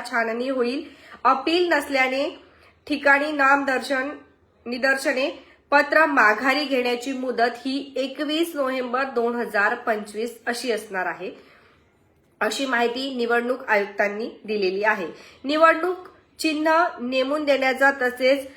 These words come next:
अंतिमरित्या निवडणूक लढवणाऱ्या उमेदवारांची यादी ही सव्वीस डिसेंबर दोन हजार पंचवीस ला जाहीर होईल.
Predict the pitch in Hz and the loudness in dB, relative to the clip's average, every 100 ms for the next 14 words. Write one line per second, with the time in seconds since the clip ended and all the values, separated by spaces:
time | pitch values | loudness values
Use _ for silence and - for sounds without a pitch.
0 | - - - 262 269 320 339 311 269 277 | -20 -12 0 0 2 0 0 -2 0 4
1 | 277 269 254 254 262 262 233 233 240 233 | 4 2 -2 -2 -4 0 0 0 2 2
2 | 240 226 233 233 233 233 233 233 247 233 | 2 0 -2 -4 0 2 2 0 -2 2
3 | 214 220 240 247 302 - 269 240 226 302 | 4 2 -4 -4 -6 -2 -2 -2 -2 0
4 | 381 302 254 262 247 240 254 247 240 240 | 0 -2 -6 -2 -2 2 0 2 0 0
5 | 240 226 233 240 220 214 226 220 220 240 | 0 2 0 0 -4 -4 -8 -4 0 0
6 | 247 233 208 208 220 208 190 | -2 0 0 0 -4 -4 -4